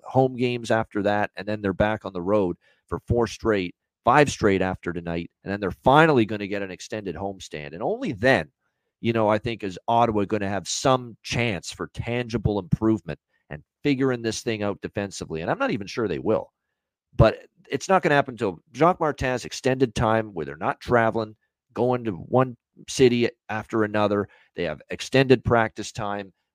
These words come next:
Only then are they, are we gonna see if they can get this thing going and get on some kind of run. Until then, I think they're fade material, including tonight. So, uh, Buffalo for me,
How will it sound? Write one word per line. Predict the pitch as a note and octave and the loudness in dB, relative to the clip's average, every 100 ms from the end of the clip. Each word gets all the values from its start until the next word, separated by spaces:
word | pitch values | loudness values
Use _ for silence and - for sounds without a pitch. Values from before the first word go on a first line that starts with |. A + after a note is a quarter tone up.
| - | 0
Only | C#3 F#3 G3+ D3+ | 4 6 6 6
then | C#3 C3 E2 | 6 4 2
are | F2 | -4
they, | F2+ | -4
are | E2+ G2+ | -2 0
we | G#2 | 0
gonna | G#2+ G2 | -2 -8
see | - A2 | -8 -4
if | F2+ | -4
they | - F#2+ | -2 -2
can | F2 | -2
get | D#2+ G2+ G2+ | -2 0 0
this | G2 F2+ | 0 -4
thing | - G2 F2+ | -4 -6 -4
going | F#2+ G2 F2 | -4 -4 -10
and | D#2+ | -10
get | F#2+ | -10
on | F2 | -10
some | E2+ G2 F2+ | -12 -12 -10
kind | F#2 E2+ | -8 -8
of | D2 | -8
run. | F2+ D#2+ | -8 -8
Until | D#2+ C3+ C#3 | -4 4 4
then, | C3 B2+ | 6 4
I | A2 | 2
think | A2+ | 0
they're | G#2+ G2 | -4 -4
fade | A2 G#2+ | -2 -2
material, | F2 - D#2 B1+ A#1+ - _ _ | -4 -8 -6 -6 -8 -12 _ _
including | E2 E2 A2+ G2 | -12 0 2 2
tonight. | F2 E2 C#2+ - | -6 -10 -12 -10
So, | - D2 - _ _ _ - | -6 -6 -6 _ _ _ -4
uh, | D#2+ | 2
Buffalo | C3 C#3+ E3 D3 | 8 8 10 8
for | C3+ B2+ | 6 2
me, | A#2+ B2 B2 | 0 -2 -2